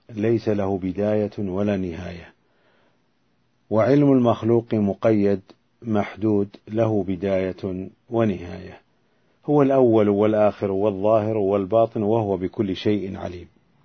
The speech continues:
فسبحان الخبير الذي أخبر عباده بأحسن الكلام، وهو القرآن، الخبير الذي يعلم كل شيء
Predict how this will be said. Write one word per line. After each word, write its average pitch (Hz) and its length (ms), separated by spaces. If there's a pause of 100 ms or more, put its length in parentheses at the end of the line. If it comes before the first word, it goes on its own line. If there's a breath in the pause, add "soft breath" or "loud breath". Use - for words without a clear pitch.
(1000 soft breath)
فسبحان 131 520
الخبير 113 640 (1200)
الذي 110 440
أخبر 117 460
عباده 107 640
بأحسن 104 560
الكلام، 101 600 (200)
وهو 104 360
القرآن، 92 600 (1700)
الخبير 139 520
الذي 123 380
يعلم 120 520
كل 120 300
شيء 95 340